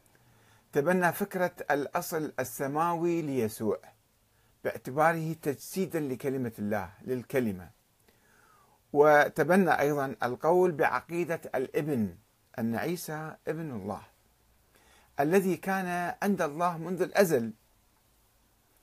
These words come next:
في البدء كان الكلمة، والكلمة كان عند الله، وكانت،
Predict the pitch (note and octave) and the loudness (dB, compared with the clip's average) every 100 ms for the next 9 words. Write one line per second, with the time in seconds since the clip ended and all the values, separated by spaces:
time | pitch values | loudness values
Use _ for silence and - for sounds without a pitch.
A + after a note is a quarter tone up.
0 | _ C#3+ C#3 G3+ F3+ - - B2+ A2+ G2+ | _ -6 6 8 8 2 -2 0 0 -2
1 | - F#2+ F#2 F#2 - _ _ _ _ _ | -4 -6 -6 -12 -16 _ _ _ _ _
2 | _ _ C3+ B2+ - G3+ G#3+ F#3 F3 - | _ _ -2 -2 4 6 6 6 0 -2
3 | C#3+ D#3+ E3 E3+ E3+ - F#3+ D#3+ B2 B2 | 2 2 2 -4 -6 -2 -2 0 -2 0
4 | C3+ C3+ - _ _ _ - A2 C#3 C#3 | 0 0 -4 _ _ _ -12 -8 -4 -4
5 | D3 C#3 | -4 -8